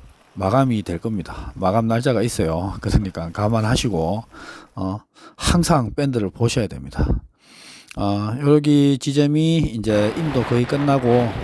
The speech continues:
이제 도로 이용해가지고 방곡지로 이동하는 중이고요.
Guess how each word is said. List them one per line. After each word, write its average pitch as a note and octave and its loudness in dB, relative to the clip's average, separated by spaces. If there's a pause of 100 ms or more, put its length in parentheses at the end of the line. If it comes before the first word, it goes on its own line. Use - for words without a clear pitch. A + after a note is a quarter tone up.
(260)
이제 F2 -4
도로 B2+ 4
이용해가지고 G#2+ 0 (100)
방곡지로 A#2 0
이동하는 G#2 -2
중이고요. F2+ -4